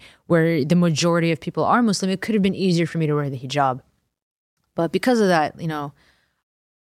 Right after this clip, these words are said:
I waited. And when I graduated high school, I, I still wasn't wearing it at the time, which was around twenty twelve. And then everyone from high school, I also went to community college.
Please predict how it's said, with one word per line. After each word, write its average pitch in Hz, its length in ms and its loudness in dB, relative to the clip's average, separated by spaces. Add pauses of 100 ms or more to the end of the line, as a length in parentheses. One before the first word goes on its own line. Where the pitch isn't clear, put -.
(220)
I 185 260 4
waited. 165 760 0 (220)
And 170 540 0 (340)
when 185 140 2
I 190 60 2
graduated 185 680 2
high 147 220 -4
school, 156 560 0 (420)
I, 175 240 0 (160)
I 185 60 2
still 202 300 4
wasn't 170 300 2
wearing 160 260 0
it 156 80 0
at 143 140 -2
the 147 80 -2
time, 143 280 -2
which 143 160 -6
was 143 80 -4
around 143 380 -2 (160)
twenty 151 260 2
twelve. 143 460 0
And 165 120 2
then 165 80 2
everyone 180 340 2
from 165 160 -4
high 156 120 2
school, 151 380 0
I 127 140 2
also 165 260 0
went 160 100 0
to 151 60 -10
community 151 340 -2
college. 147 500 -2